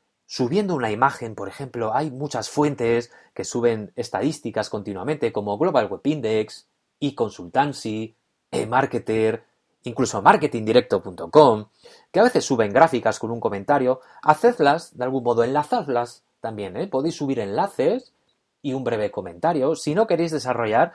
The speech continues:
un texto. Y también os cuento un pequeño secreto. Si subís imágenes,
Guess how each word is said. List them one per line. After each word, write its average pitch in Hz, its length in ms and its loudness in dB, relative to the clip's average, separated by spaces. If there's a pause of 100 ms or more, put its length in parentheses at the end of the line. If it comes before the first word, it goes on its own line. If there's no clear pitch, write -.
(140)
un 139 220 -2
texto. 147 440 -4 (220)
Y 123 160 -4
también 143 420 0 (500)
os 120 140 -8
cuento 131 240 -4
un 147 120 -10
pequeño 110 340 -4
secreto. 123 540 -2
Si - 120 -12
subís 101 340 -6
imágenes, 160 720 -4